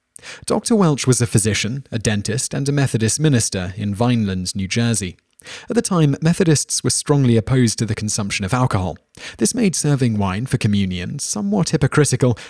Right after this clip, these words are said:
a discrepancy that Welch was quick to point out. His stance on the matter was so strong that he was even opposed to touching a container holding wine, a problem since he was the communion steward.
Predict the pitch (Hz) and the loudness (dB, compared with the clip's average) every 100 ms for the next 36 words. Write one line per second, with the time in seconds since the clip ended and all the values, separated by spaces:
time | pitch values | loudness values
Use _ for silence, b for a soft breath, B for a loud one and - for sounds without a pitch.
0 | B - 175 - 180 - 151 - 135 120 | B -6 -4 -2 -2 -2 -2 -2 0 -2
1 | 117 123 - 101 90 - - - - 95 | -2 -2 -2 -2 -2 -6 -4 -4 -4 -6
2 | - - 87 90 92 69 - _ _ B | -6 -4 -4 -2 -4 -6 -12 _ _ B
3 | B B 214 - 185 165 165 143 123 120 | B B 0 2 2 2 4 4 4 2
4 | 123 110 127 139 - 165 139 - - 151 | 0 0 2 0 0 0 0 0 0 2
5 | 139 - B 165 - 175 156 151 147 131 | 2 -2 B -4 -2 0 0 2 2 2
6 | - 110 101 - - - - - 98 95 | 2 0 0 -2 -6 -6 -6 -4 -4 -4
7 | 104 101 135 127 113 104 - 104 98 95 | -6 -2 0 0 0 -2 -4 -4 -4 -4
8 | 101 123 104 92 - B B 170 190 127 | 0 0 0 -4 -10 B B -2 0 0
9 | 95 90 - - 107 90 101 95 98 - | 0 -4 -6 -6 -6 -6 -6 -6 -6 -6
10 | - 107 95 92 87 92 - 143 95 - | -4 -2 -2 -4 -8 -8 -4 -2 -2 -4